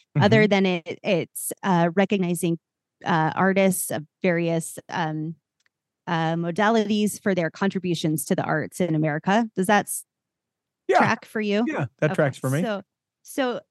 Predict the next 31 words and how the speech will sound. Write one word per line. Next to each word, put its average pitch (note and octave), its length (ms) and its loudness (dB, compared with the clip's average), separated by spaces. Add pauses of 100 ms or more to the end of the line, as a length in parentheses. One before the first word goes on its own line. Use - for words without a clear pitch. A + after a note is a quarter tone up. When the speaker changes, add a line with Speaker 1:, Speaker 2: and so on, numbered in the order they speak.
Speaker 2:
uh, A3 240 0
she D#4 240 -6
was D#4 180 -4
honored B3+ 380 -4
alongside, G3+ 1000 -2
um, E3+ 520 -2
other F3 340 0
notable, F3+ 920 2 (280)
uh, D#3+ 260 2
people F#3+ 540 0
such - 220 -8
as F3 240 -6
Amy E3 220 0
Grant, G#3+ 640 -2
George F3 320 -2
Clooney, G#3 600 0 (840)
um, D3+ 440 0 (300)
a F#3 80 0
music G3 320 0
conductor F3+ 380 0
from, E3+ 400 -2 (600)
mm, B3 280 4
I'm A3+ 120 4
gonna G3 180 -2
get E3+ 140 -4
this E3+ 260 -6
wrong, E3 300 0 (640)
a F3+ 100 -2
Latin F3+ 440 0
American D#3+ 680 -2
country D3+ 500 -4